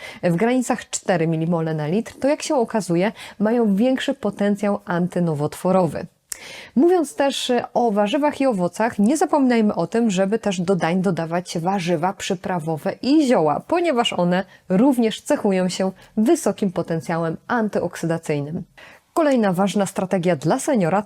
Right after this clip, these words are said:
to zadbanie o syntezę tlenku azotu w organizmie. A dlaczego tlenek azotu okazuje się być zbawienny dla układu sercowo-naczyniowego? Ma właściwości wazodilatacyjne, czyli rozszerza światło naczynia,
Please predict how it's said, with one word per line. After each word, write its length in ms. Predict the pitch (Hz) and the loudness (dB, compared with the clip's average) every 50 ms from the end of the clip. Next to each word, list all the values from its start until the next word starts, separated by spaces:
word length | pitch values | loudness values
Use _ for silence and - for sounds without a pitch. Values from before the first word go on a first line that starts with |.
| - _ | -2 _
to 180 | 320 339 311 | 0 2 2
zadbanie 600 | 254 247 214 180 165 - 170 165 180 208 214 - | 2 2 2 2 2 0 0 2 2 2 0 0
o 140 | - 220 269 | -2 -2 -2
syntezę 440 | - - 330 269 226 240 226 233 269 | 0 0 0 2 2 2 2 2 0
tlenku 480 | - - 190 175 185 190 - - - 208 | 0 0 0 0 0 0 -2 -2 -2 -2
azotu 320 | 202 143 160 151 - 175 | -2 -2 -2 -2 -2 -2
w 80 | 143 151 | -2 -2
organizmie. 560 | 156 131 151 165 185 208 202 - 156 151 - - | -2 -2 0 2 2 2 2 2 0 -4 -4 -4
A 80 | 185 | -2
dlaczego 360 | 156 160 165 - - 156 165 | -2 -2 -2 0 0 0 0
tlenek 420 | 170 - 202 190 180 165 165 - - - | 0 0 0 0 0 0 -2 -4 -6 -2
azotu 520 | 202 185 165 156 156 135 - - 233 269 - - - - - - | -2 0 2 2 0 0 0 0 0 0 -2 -6 -12 -18 -10 -6
okazuje 420 | - 190 - 226 190 165 190 202 185 | -6 -2 0 0 0 2 2 2 2
się 220 | - - 185 170 | 0 0 -2 0
być 140 | 165 160 147 | -2 -2 -2
zbawienny 640 | 160 - - 147 151 160 185 180 185 185 190 208 214 | -2 -2 -2 -2 -2 0 0 0 0 2 2 0 0
dla 180 | 170 160 170 | 0 0 -2
układu 340 | - 170 - - 170 165 190 | -2 -4 -4 -2 -2 -2 -2
sercowo-naczyniowego? 1200 | 202 - 190 165 - 180 160 165 170 170 160 156 156 - - 202 214 247 247 226 208 - - - - - - - - - | -2 -4 -4 -4 -2 -4 -2 -2 -2 -2 -2 -4 -4 -4 -2 0 2 2 4 2 2 0 -2 -8 -14 -18 -20 -20 -4 0
Ma 240 | 175 190 226 277 285 | 2 2 4 4 2
właściwości 540 | 254 269 233 - - 208 220 208 - - 196 | 2 0 0 -2 -2 -2 -2 -2 -2 -2 -2
wazodilatacyjne, 1400 | 170 165 220 226 226 190 190 214 208 185 165 208 208 196 196 190 196 - 196 180 190 - 233 208 185 160 143 | 0 2 2 2 2 2 2 2 2 2 2 2 2 2 2 0 0 -2 -4 -4 -2 0 0 0 0 0 -2
czyli 260 | - - 190 190 190 190 | -4 -2 0 0 2 2
rozszerza 420 | 196 202 - - 220 185 180 180 | 0 -2 -2 -2 -2 -2 -2 -2
światło 460 | - - - - 240 262 - 311 302 | -4 -4 -2 -2 -2 0 0 0 2
naczynia, 480 | 247 185 170 - - 170 156 165 202 | 2 2 0 0 -2 -2 0 0 -2